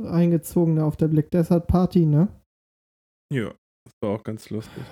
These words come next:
Speaker 1: Das ist übrigens, das ist auch released, äh, direkt am, wann war das? Mittwoch, ne?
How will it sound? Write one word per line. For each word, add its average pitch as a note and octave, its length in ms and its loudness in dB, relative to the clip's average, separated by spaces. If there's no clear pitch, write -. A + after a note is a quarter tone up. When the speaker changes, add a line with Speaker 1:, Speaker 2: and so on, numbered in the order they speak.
Speaker 1:
Das E3+ 200 0
ist G3 160 -2
übrigens, D#3 440 -2
das - 260 -18
ist - 440 -20
auch A3 240 -10
released, D#3+ 640 0
äh, D3+ 420 -8
direkt D#3+ 240 -4
am, D#3 340 -2
wann D#3+ 140 -2
war F#3 100 0
das? D#3+ 260 -2
Mittwoch, E3 460 -2
ne? G3 200 -6